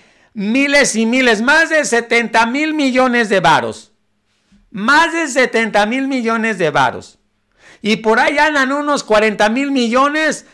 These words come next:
bailando, esperando los del Poder Judicial y los del ine a que uno se haga tarugo y se los roben estos güeyes. ¿Eh?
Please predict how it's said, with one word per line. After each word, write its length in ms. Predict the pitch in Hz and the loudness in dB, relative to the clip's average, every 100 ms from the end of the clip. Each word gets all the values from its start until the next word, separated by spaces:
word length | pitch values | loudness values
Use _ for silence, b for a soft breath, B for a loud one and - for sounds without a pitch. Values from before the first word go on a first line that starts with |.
| b | b
bailando, 1000 | 185 202 214 240 240 233 185 120 98 _ _ _ _ _ _ | 0 2 4 4 2 2 -2 -8 -10 _ _ _ _ _ _
esperando 760 | - 185 - - 233 294 294 | -6 -6 0 2 4 2 2
los 160 | 277 226 | 2 0
del 160 | 214 214 | -2 -2
Poder 320 | 226 262 262 | -2 0 -2
Judicial 440 | 247 233 226 262 | -4 -4 -2 0
y 60 | 262 | 0
los 160 | 226 196 | 0 0
del 140 | 220 | -2
ine 240 | 262 262 | -2 0
a 160 | 220 190 | 0 0
que 160 | 190 202 | 0 0
uno 240 | 254 240 | 0 -2
se 120 | 233 | -2
haga 220 | 247 220 | 0 0
tarugo 400 | 214 202 262 277 | 0 0 0 -4
y 40 | 247 | -4
se 140 | 190 | -2
los 200 | 175 156 | 0 -2
roben 400 | - 220 220 180 | 2 2 2 0
estos 300 | 190 180 165 | -2 -2 -4
güeyes. 600 | 147 147 123 101 90 _ _ _ _ _ _ _ _ _ _ _ _ _ _ _ | 0 0 0 -4 -10 _ _ _ _ _ _ _ _ _ _ _ _ _ _ _
¿Eh? 520 | 101 151 269 381 - | -6 -2 -2 -6 -12